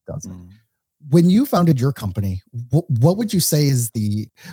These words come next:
Speaker 1: was the founding ethos for, you know, for what you were trying to do?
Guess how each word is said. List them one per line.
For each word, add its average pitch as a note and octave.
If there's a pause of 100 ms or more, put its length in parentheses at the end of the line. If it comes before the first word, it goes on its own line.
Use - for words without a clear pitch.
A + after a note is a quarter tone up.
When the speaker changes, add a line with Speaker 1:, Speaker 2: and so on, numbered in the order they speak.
Speaker 1:
was B2+
the A#2+
founding C#3
ethos A#2
for, G2 (460)
you C#3
know, A#2+
for C3+
what A#2
you C#3
were D#3
trying G#2+
to G2+
do? F#2+